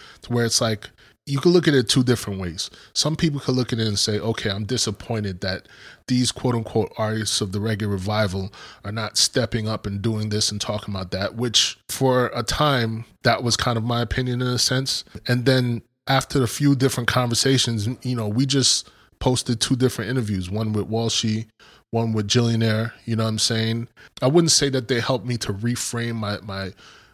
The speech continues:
my way of thinking of it, but it's kind of like, are we putting too much on these artists in terms of expectations? I mean, that's a reasonable question. The reason why I say it's gonna be a broader conversation is because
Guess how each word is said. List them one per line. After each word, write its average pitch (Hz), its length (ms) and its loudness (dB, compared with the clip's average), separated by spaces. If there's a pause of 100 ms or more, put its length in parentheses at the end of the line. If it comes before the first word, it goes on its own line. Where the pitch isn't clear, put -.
(160)
my 101 220 -2
way 113 260 -2
of 110 120 -2
thinking 123 420 -4
of 135 160 0
it, 127 160 0
but 113 140 0
it's 117 100 0
kind 139 240 -2
of 117 100 -4
like, 113 360 -2 (120)
are 135 140 0
we 147 220 2
putting 131 420 0
too - 240 -2
much 123 500 -2 (220)
on 110 140 -4
these 104 180 -2
artists - 580 0 (140)
in 110 140 -2
terms 113 280 0
of 113 60 0
expectations? 113 800 0
I 120 80 -2
mean, 143 160 2
that's 151 200 4
a 160 120 4
reasonable 117 440 4
question. 117 560 -4 (160)
The 120 80 -2
reason 151 280 4
why 139 100 2
I 127 40 4
say 123 180 2
it's 123 100 0
gonna 117 160 -2
be 113 120 0
a 95 40 -2
broader 110 300 0
conversation 117 680 0
is 101 120 -4
because 101 560 -4